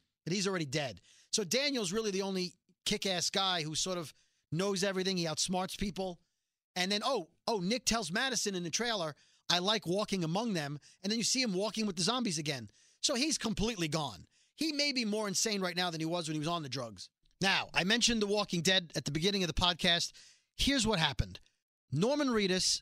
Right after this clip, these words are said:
and Steven Yeun, Daryl and Glenn, were on their way to the set of The Walking Dead for season seven. There was a car accident.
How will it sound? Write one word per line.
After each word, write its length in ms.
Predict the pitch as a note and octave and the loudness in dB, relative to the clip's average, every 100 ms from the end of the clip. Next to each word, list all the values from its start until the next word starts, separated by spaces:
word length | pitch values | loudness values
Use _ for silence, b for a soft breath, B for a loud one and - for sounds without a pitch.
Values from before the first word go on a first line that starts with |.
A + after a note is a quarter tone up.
| - | -4
and 100 | C#3+ | 0
Steven 340 | - G#3+ G3+ F#3+ | 2 2 2 2
Yeun, 360 | D3+ C3 B2+ - _ _ - | 0 -2 -6 -12 _ _ 0
Daryl 460 | C#3 C#3+ D#3 F3+ - - | 2 2 2 -2 -6 -4
and 120 | E3+ | -2
Glenn, 380 | D3+ B2+ A2+ G#2+ _ _ - | 0 0 -2 -6 _ _ -2
were 100 | D#3+ | 2
on 200 | A3+ C4 | 4 4
their 100 | C4 | 4
way 140 | A#3 | 2
to 80 | G#3+ | 2
the 80 | F#3+ | 4
set 220 | - F#3 | 4 4
of 60 | F3 | 4
The 60 | |
Walking 340 | D#3+ D#3 - D#3 | 2 0 0 0
Dead 260 | D#3 D3 | 2 0
for 100 | - | 0
season 340 | C3+ F3 D3 D3 | 0 2 2 2
seven. 500 | - D3+ A2+ F2+ F#2 _ _ _ _ _ | 2 2 -2 -8 -14 _ _ _ _ _
There 80 | C#3+ | -2
was 80 | C#3+ | 0
a 40 | |
car 280 | - A#3 A3+ | 4 6 6
accident. 560 | G#3+ - A3 G#3 G3+ | 4 4 4 6 4